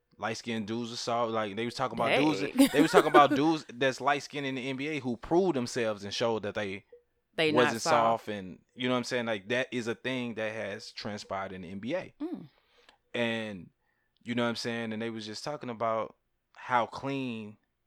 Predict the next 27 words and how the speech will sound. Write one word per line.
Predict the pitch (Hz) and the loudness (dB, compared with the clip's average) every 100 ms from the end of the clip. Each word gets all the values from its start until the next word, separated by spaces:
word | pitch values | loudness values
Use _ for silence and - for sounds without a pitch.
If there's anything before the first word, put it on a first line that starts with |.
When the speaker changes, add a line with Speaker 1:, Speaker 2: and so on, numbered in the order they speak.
| _ _ _ _ _ _ _ _ _ _ - | _ _ _ _ _ _ _ _ _ _ -4
Speaker 1:
uh, | 113 107 98 80 - - | -2 0 -2 -8 -14 -16
Steph | - - 120 - | -12 -4 -4 -4
Curry | 131 117 110 - - | -4 -4 -4 -10 -6
image | 180 175 104 | -4 -2 -6
is. | 101 85 - - _ - | -10 -12 -16 -20 _ -6
You | 123 | -2
know | |
what | 131 | -2
I'm | |
saying? | 123 143 131 | -2 -4 -4
But, | 120 | -2
like, | 123 117 95 _ _ _ _ _ _ _ - | -2 -4 -6 _ _ _ _ _ _ _ -12
you | 170 | -2
gotta | 165 110 | 0 0
look | 123 120 | -2 -2
at | 120 | -4
it, | 107 | -4
too. | - 147 | -6 -4
Like, | 131 95 - | -2 -4 -6
Steph | - 107 104 | -10 -8 -8
Curry | - 123 120 104 | -6 -4 -4 -6
father, | - 123 120 101 76 - | -2 0 0 -4 -8 -12
he | 120 | -10
really | 113 107 104 | -6 -6 -6
wasn't | 98 95 98 | -8 -8 -10
in | 90 87 | -10 -12
no | 85 80 - | -12 -12 -14